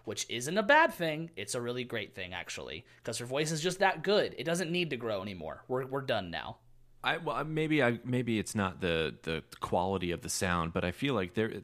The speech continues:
Speaker 2: there's definitely an experience you get being in a studio and making records. And this is only her third record, so I think
Speaker 1: Yeah.
Speaker 2: she's evolved as a studio artist,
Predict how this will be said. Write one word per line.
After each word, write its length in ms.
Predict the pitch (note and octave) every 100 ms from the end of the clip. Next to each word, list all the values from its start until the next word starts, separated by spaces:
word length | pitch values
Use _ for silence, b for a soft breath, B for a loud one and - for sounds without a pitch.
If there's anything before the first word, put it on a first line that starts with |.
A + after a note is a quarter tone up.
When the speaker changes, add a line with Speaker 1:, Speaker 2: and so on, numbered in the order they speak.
| -
Speaker 2:
there's 280 | A2 G#2 F#2
definitely 600 | A2 B2 A#2+ A#2+ F#2+ G2+
an 80 | F#2
experience 640 | - - G2+ G#2+ F#2+ -
you 80 | F#2
get 240 | F2+ F2
being 200 | F#2+ F2
in 60 | F2
a 60 |
studio 420 | D#2+ - F2+ E2+ E2+
and 180 | E2+
making 380 | F#2 G2 G2 F2+
records. 500 | F2 G2 C#3 C#3+ - - B B B
And 80 | B2+
this 100 | C#3+
is 80 |
only 240 | A2 C#3 A#2+
her 120 | G2+
third 320 | F2+ F#2+ F2
record, 400 | D#2+ F2 B1 G#1+
so 120 | - F#2
I 60 |
think 200 | G2 C#3
Speaker 1:
Yeah. 80 | E4
Speaker 2:
she's 100 | A2
evolved 480 | G2+ G2 G2 G2 -
as 280 | A#2 G#2+ G2+
a 40 |
studio 440 | F2 - F#2+ F2 F2
artist, 480 | D#2 E2 F2 -